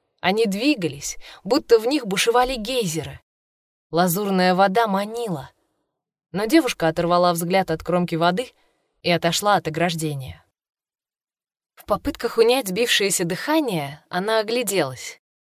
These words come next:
и тут же заметила миниатюрную девушку с длинными каштановыми волосами, сидевшую неподалеку. Незнакомка смотрела вниз на озеро, весело болтая ногами.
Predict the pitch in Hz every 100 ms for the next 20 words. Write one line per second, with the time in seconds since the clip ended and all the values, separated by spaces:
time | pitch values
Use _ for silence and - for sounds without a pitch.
0 | _ _ - 247 349 285 269 262 302 311
1 | 269 254 247 254 262 285 247 208 160 175
2 | 185 - 185 160 175 180 175 170 170 165
3 | - 185 175 170 170 165 165 170 262 247
4 | 151 _ _ _ - - 170 175 - 165
5 | 156 156 165 185 156 - - _ _ _
6 | _ _ _ _ _ - 226 240 269 359
7 | 339 320 - 254 262 262 247 202 202 208
8 | - - 170 175 170 165 165 165 - _
9 | - 170 170 170 156 165 165 165 156 165
10 | 165 160 160 156